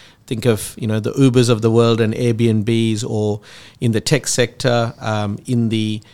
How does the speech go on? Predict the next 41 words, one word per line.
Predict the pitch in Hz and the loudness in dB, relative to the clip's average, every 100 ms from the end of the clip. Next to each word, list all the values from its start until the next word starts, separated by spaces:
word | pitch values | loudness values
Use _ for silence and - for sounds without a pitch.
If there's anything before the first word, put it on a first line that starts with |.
| - | -4
healthcare | 131 120 - 117 110 | 0 0 0 0 0
sector, | - 113 - 113 107 | -2 -8 -6 -4 -4
and | 104 | -2
so | - 107 104 | -2 -2 -2
on. | 98 135 - _ _ _ _ - - _ _ - | -4 -8 -14 _ _ _ _ -20 -20 _ _ -8
Uh, | 135 | -4
but | 220 190 185 | 0 0 2
we | 170 | 4
are | 165 175 180 165 | 4 4 2 0
also | 156 151 147 - 127 123 | 2 2 2 0 2 2
today | 120 - 120 120 117 143 | 0 -2 2 2 0 -2
carrying | - 127 127 120 147 | 0 2 2 0 0
in | 117 | 0
our | 113 113 | 0 0
economies | 110 135 131 117 139 190 - - - - _ - | -2 0 0 0 0 -4 -8 -16 -20 -20 _ -6
a | 117 | 0
whole | 120 117 | 2 2
bunch | 117 117 - | 0 0 0
of | 117 113 - - - | 0 0 -4 -16 -8
zombie | 120 143 143 | 0 0 2
companies, | 120 113 104 101 101 - _ _ _ _ | 0 -2 -2 -6 -6 -10 _ _ _ _
those | 123 127 | 2 2
companies | - 127 120 110 | 2 0 0 -2
that | 113 | -2
are | 110 | 0
not | 117 - | -2 -2
making | 127 113 - | -2 -4 -2
a | 107 | -2
dollar | 107 110 110 110 | 0 2 2 0
of | 104 | 2
revenue, | 131 143 165 226 - - _ _ _ _ | 2 2 2 0 -4 -18 _ _ _ _
and | - 131 143 | 0 4 4
then | 147 | 4
probably | 147 170 160 135 | 4 2 4 2
more | 123 135 135 | 4 4 4
importantly, | 139 113 196 269 139 127 | 4 4 4 4 2 -2
companies | 123 147 139 151 127 | 0 0 2 0 2
that | 120 | 2
are | |
making | 117 151 156 165 | 4 2 2 2
revenue | 120 110 110 110 | 2 2 0 -2